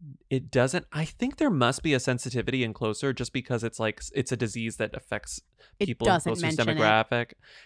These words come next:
Speaker 1: They don't mention it by name, but they mention
Speaker 2: Yeah.
Speaker 1: it vaguely because this section, it sa-, it refers to them as uncertain times, these uncertain
Speaker 2: Oh,
Speaker 1: times.
Speaker 2: that's coronavirus referencing.
Speaker 1: And it says, "In these uncertain times, it's important to ease your mind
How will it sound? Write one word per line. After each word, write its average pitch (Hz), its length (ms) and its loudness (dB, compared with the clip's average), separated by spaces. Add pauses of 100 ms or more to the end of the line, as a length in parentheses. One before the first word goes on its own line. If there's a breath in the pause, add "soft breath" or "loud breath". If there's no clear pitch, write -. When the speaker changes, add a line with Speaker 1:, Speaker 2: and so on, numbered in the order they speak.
(120 loud breath)
Speaker 1:
They 147 120 6
don't 185 200 4
mention 151 320 2
it 165 100 -2
by 139 220 4
name, 117 640 0
but - 180 -4
they 135 100 0
mention 123 400 -2
Speaker 2:
Yeah. 175 280 0
Speaker 1:
it 185 60 -6 (200)
vaguely 113 680 2
because 143 420 -2
this 123 220 0
section, 185 400 -2
it 107 120 -6
sa-, 113 220 0
it 127 140 -4 (140)
refers 135 440 2
to - 80 -8
them 127 100 0
as 117 220 0 (400 loud breath)
uncertain 104 640 -4
times, 147 680 -8
these 123 380 -2
uncertain 123 640 -2 (180)
Speaker 2:
Oh, 202 120 6
Speaker 1:
times. 180 160 -2
Speaker 2:
that's 262 320 8
coronavirus 151 760 0
referencing. 135 640 -4
Speaker 1:
And 120 160 2
it 127 160 0
says, 123 580 4
"In 139 180 0
these 151 260 0
uncertain 175 380 0
times, 104 340 -6
it's - 120 -14
important 123 400 -8
to - 80 -8
ease 120 280 -6
your 135 100 -4
mind 107 320 -6